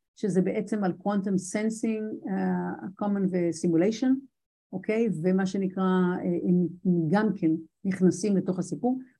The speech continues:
וכאילו, מה שאני מנסה להגיד זה שמחשבי הקוונטום, שחשבנו שייקח לנו עשור או שניים עד שהם יהיו כאן סביבנו ואנחנו נוכל להשתמש,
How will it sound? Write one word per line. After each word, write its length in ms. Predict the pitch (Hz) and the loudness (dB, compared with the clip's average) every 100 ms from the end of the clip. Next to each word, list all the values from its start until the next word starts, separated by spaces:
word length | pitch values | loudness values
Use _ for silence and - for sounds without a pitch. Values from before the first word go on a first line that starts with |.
| _ _ | _ _
וכאילו, 540 | 175 190 196 - 202 190 | -2 -2 -2 -4 0 2
מה 200 | 185 269 | 4 2
שאני 200 | 349 302 | 4 4
מנסה 340 | 262 240 240 | 2 2 -2
להגיד 320 | 233 214 214 | 0 0 -2
זה 80 | 214 | -2
שמחשבי 460 | 185 175 160 151 214 | -2 -2 -4 -4 -2
הקוונטום, 460 | 226 226 226 226 | -2 -2 -2 -2
שחשבנו 420 | 190 185 180 208 233 | -4 -6 -4 -2 -2
שייקח 320 | 208 202 196 | -4 -4 -4
לנו 140 | 202 | -2
עשור 380 | 185 - 220 208 | -4 -2 0 0
או 60 | 185 | -4
שניים 400 | - 196 180 160 | -2 0 0 -2
עד 120 | 190 | -6
שהם 200 | 208 196 | -4 0
יהיו 180 | 175 190 185 | 2 2 0
כאן 220 | - 214 185 | -2 2 2
סביבנו 380 | 156 185 196 190 | 0 -2 0 0
ואנחנו 260 | 165 185 | -2 -2
נוכל 180 | 196 185 | -2 0
להשתמש, 500 | 185 185 220 240 277 | 0 0 0 0 -2